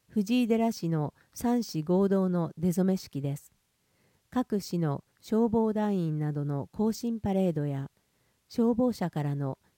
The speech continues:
一斉放水を行います。雨天決行。ただし、気象警報が発表されている場合や、大雨などで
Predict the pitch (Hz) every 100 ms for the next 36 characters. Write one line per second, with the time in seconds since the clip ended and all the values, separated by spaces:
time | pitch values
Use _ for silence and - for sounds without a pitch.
0 | - 190 - - 262 220 247 220 - 147
1 | 143 135 - 156 165 156 151 143 147 -
2 | _ _ _ _ _ _ _ _ _ _
3 | - 233 233 208 170 - 156 _ 165 156
4 | 147 - _ _ _ _ _ _ _ 214
5 | 208 196 - 151 156 _ _ - 208 -
6 | 240 247 254 233 196 165 147 147 135 -
7 | 175 - 202 214 220 214 214 202 196 180
8 | 170 170 160 160 156 151 _ _ _ _
9 | - 196 226 233 226 175 160 147 139 131